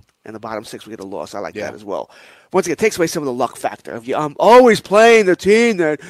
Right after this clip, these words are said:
Speaker 1: had a thousand points that week." Well, you can't say that anymore. So,
Speaker 2: Exactly.
Speaker 1: uh, I claimed Hyde for that reason, just to make sure, uh, I can get him and, uh, keep him away from an opponent of mine. Uh, so I think it's gonna be a split sixty forty. I think Hyde may get more of the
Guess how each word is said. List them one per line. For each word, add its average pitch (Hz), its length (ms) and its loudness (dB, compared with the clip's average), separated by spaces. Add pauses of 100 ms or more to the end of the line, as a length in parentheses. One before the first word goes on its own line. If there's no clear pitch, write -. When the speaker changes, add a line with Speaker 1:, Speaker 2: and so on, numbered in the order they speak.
(120)
Speaker 1:
had 214 260 4
a 170 60 2
thousand 185 480 0
points 185 300 -4
that 123 240 -6
week." 117 200 -8
Well, 131 280 -8
you 123 80 -20
can't 120 180 -14
say 98 160 -12
that 82 140 -12
anymore. 78 340 -20 (460)
So, 135 220 -6
Speaker 2:
Exactly. 131 220 -4
Speaker 1:
uh, 131 260 -2 (120)
I 151 180 -2
claimed 165 300 -8
Hyde 147 220 -6
for 139 80 -12
that 120 160 -8
reason, 196 400 -6 (400)
just 156 160 -6
to 147 60 -12
make 151 120 -6
sure, 147 240 -4
uh, 135 400 -2
I 135 100 -8
can 131 100 -16
get 139 180 -6
him 131 60 -10
and, 127 180 -10
uh, - 80 -16
keep 170 160 -12
him 143 80 -12
away 135 480 -4
from 120 220 -20
an 110 60 -12
opponent 120 400 -12
of 87 80 -20
mine. 64 220 -20 (480)
Uh, 143 380 2 (800)
so 190 380 2
I 180 100 2
think 247 100 -2
it's - 100 -10
gonna 208 100 -2
be 185 100 -8 (120)
a 156 80 -4
split - 420 -6
sixty - 340 -8
forty. 170 420 -4
I 175 40 -2
think 180 160 -6
Hyde 170 300 -2
may 170 180 -4
get 170 240 -4
more 160 300 -2
of 156 140 -2
the 147 360 -4